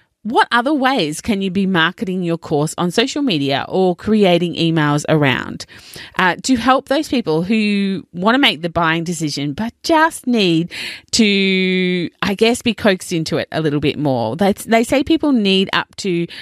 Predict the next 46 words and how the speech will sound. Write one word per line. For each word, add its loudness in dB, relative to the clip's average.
well, -4
up -2
to -8
twelve, 2
fifteen, -2
twenty 0
touch -2
points. -8
Goodness -4
knows 0
what 2
it 0
is 0
in 0
the 2
digital 0
world 2
these 0
days. -4
So 0
we 4
need 2
to -2
make 0
sure 2
that 0
we 2
are 0
focusing -2
on 4
those 2
touch -4
points -8
and 0
we 6
are 2
giving 0
the 2
people -2
the 0
amount 2
of -6
touch -8
points -6
they 0
need 0